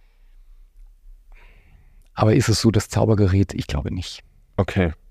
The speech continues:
Speaker 2: Warum hilft's bei Zerrungen und sowas?
Speaker 1: Na, du hast halt einfach eine, du ha-, du hast ja gegebenenfalls einen Gewebeschaden.
Speaker 2: Ja.
Speaker 1: Und, äh, du setzt,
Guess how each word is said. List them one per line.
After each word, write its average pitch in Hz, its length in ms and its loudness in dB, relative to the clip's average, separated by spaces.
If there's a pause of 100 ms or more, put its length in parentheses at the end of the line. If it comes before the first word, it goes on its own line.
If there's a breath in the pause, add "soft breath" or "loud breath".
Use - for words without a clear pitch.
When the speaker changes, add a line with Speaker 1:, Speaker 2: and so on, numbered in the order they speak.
(1400)
Speaker 2:
Warum 107 440 6
hilft's 117 400 2
bei - 140 2
Zerrungen 131 560 0
und 127 100 0
sowas? 127 560 -6
Speaker 1:
Na, 127 260 4
du 123 120 6
hast - 120 -2
halt 131 160 2
einfach 113 220 0
eine, 110 320 2 (280)
du 113 100 4
ha-, - 120 -2
du 123 160 -2
hast 123 140 0
ja 117 60 2
gegebenenfalls 110 340 2
einen 104 100 0
Gewebeschaden. 117 760 2 (220)
Speaker 2:
Ja. 101 300 0 (220)
Speaker 1:
Und, 107 320 4
äh, 104 160 0
du 98 80 0
setzt, - 400 -2